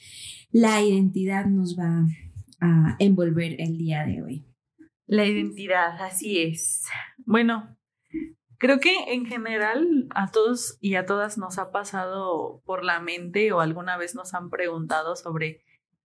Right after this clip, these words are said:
Speaker 2: "¿quién eres?". ¿No te ha pasado que al inicio de, a nosotros nos hacían mucho eso, como al inicio de clases o alguna materia, nos decían, "¿y quién eres?". Y si decías, "Soy, eh, psicóloga".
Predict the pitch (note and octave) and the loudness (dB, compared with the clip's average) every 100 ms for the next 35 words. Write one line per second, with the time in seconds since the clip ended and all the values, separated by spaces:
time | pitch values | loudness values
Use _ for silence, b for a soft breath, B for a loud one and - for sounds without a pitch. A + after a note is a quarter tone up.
0 | - C4+ B3+ G3 - - - - - - | -2 0 2 0 -2 -4 -6 -8 -12 -6
1 | A3+ C4 D#4 G3+ G3 F#3+ G#3+ F#3+ F3 E3 | -2 0 -2 -4 -4 -6 -6 -4 -4 -4
2 | E3+ F3 F3+ G3+ G3 E3+ D#3+ D#3 - C3 | -8 -14 -8 -4 0 0 0 -4 -10 -18
3 | B B _ F3+ F3+ F#3 G#3 A3+ G#3 E3+ | B B _ -6 -6 -6 -4 -4 -2 -4
4 | E3 F3 F3+ F3 F#3 E3 F3 F3 - E3 | -6 -8 -10 -6 -2 -2 -4 -10 -8 -4
5 | D#3+ D#3+ F3 F3+ A#3 G3+ - F#3 F3+ F#3+ | -2 -2 -6 -4 -2 -2 -4 -2 -2 -2
6 | A#3+ F3+ F3+ D#3+ E3 F3+ G3+ E3+ E3+ F3 | -8 -2 -2 -2 -4 -10 -6 -6 -4 -4
7 | A#3+ - _ _ _ - C3 F#3 F3+ F3 | -6 -8 _ _ _ -16 -4 -2 -2 -4
8 | E3+ F#3 E3+ E3 E3+ - _ G3+ G#3 G3 | -4 -4 -4 -4 -8 -18 _ -2 -2 -4
9 | - C4+ B3+ G#3+ D#3 - - - - - | 2 4 4 0 -2 -4 -8 -10 -12 -20
10 | - G#3 F#3 F#3 F#3+ F3 E3+ - - _ | -4 0 0 -2 -2 0 0 -6 -14 _
11 | _ _ _ - - A3+ A3+ A#3+ A#3+ A#3+ | _ _ _ -6 4 4 6 2 0 -2
12 | A#3+ A#3 A3+ A3 - _ F#3 G3 F#3+ F3+ | -2 -4 -4 -6 -10 _ -2 0 -2 -4
13 | G3+ - F3 F3+ D3+ C#3+ - - | -8 0 2 2 0 -2 -6 -12